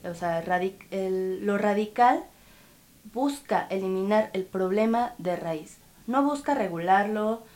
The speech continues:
o sea, busca eliminarlo de tajo por completo.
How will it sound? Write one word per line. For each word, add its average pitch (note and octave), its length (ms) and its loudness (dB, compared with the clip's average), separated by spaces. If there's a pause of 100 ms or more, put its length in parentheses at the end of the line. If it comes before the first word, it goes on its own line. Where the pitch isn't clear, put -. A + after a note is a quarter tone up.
(140)
o F#3 80 -8
sea, F#3 180 -8
busca C4+ 360 -2
eliminarlo G3+ 800 0
de F3+ 120 0
tajo E3+ 300 -6
por E3 180 -14
completo. E3 460 -8